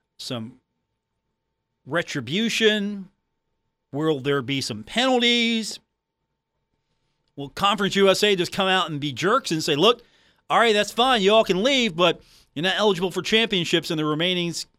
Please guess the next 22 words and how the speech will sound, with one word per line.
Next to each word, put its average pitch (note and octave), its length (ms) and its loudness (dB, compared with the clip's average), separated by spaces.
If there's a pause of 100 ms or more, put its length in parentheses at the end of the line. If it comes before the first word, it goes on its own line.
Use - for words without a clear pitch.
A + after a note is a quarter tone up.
(320)
schedule. D3+ 560 0 (960)
Marshall F#3+ 400 2
can't, F#3+ 260 0 (460)
can't F#3+ 180 -6
compete F#3+ 320 -2
for F3+ 80 -4
a D3+ 80 -4
conference F#3 400 -4
basketball F3 480 0
championship. B2+ 640 -6 (1200)
Softball F3+ 600 2
can't G3 240 0
compete F#3 340 -4
for E3+ 100 -2
a E3 40 0
softball E3 500 0
championship. A#2+ 720 -6 (380)
Tennis G3 400 2
can't F3+ 260 -2
compete." C#3 460 -4 (580)
I B2+ 40 -8
mean, C3+ 120 -10